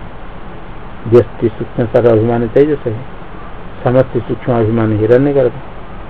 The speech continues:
व्यष्टि समष्टि, अध्यात्म अधिदेव दोनों एक है, पहले कहा गया। आत्मा के द्वितीय पाद हो गया तेजस, ओंकार के द्वितीय अक्षर हो गया उकार, द्वितीय मात्रा। ये तेजस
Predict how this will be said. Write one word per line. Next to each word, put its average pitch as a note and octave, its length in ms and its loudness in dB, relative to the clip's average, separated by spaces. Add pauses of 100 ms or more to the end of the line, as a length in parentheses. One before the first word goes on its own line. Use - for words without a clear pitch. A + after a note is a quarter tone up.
(160)
व्यष्टि C3+ 340 6
समष्टि, A#2+ 520 2
अध्यात्म B2+ 500 4
अधिदेव A#2+ 540 6
दोनों A#2 280 4
एक B2 220 8
है, A2 120 -10 (120)
पहले A2 180 2
कहा A2 220 2
गया। A2+ 180 -2 (920)
आत्मा A2+ 300 0
के A2+ 100 2
द्वितीय A2 320 4
पाद A#2+ 240 4
हो A2+ 100 4
गया A#2 140 4
तेजस, C3+ 420 4 (640)
ओंकार A2+ 360 4
के A2 100 4
द्वितीय A2+ 340 4
अक्षर A2+ 220 2
हो A2+ 80 4
गया G#2+ 140 4
उकार, B2 420 6
द्वितीय A#2 340 2
मात्रा। A#2 380 -2 (1400)
ये A#2 200 8 (300)
तेजस A#2+ 420 6